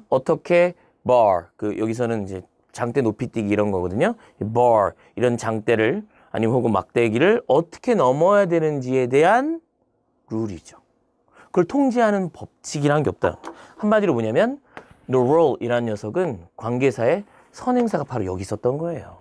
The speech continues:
그러니까 선행사가 있기 때문에 정답은 대시될 수도 있는 겁니다. 즉 아까 얘기했던 앞과 뒤의 구별에서 관계대명사 대시 나올 경우에는 선행사 저 앞에 숨겨놨던 거죠.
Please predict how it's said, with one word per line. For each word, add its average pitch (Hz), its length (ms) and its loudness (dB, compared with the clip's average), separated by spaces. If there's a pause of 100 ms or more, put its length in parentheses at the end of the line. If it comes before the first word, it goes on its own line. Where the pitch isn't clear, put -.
(380)
그러니까 - 80 -2
선행사가 269 520 2
있기 117 160 -6
때문에 175 340 -2 (240)
정답은 120 440 0
대시될 104 420 -4
수도 160 400 -2
있는 131 200 0
겁니다. - 380 -14 (760)
즉 - 220 -2 (100)
아까 156 280 2
얘기했던 143 500 0
앞과 170 400 0
뒤의 131 300 -2
구별에서 120 720 0 (340)
관계대명사 156 800 0
대시 117 320 -6
나올 127 220 2
경우에는 113 540 -2 (220)
선행사 214 380 0
저 127 240 -2
앞에 110 280 -2
숨겨놨던 214 640 -2
거죠. - 260 -20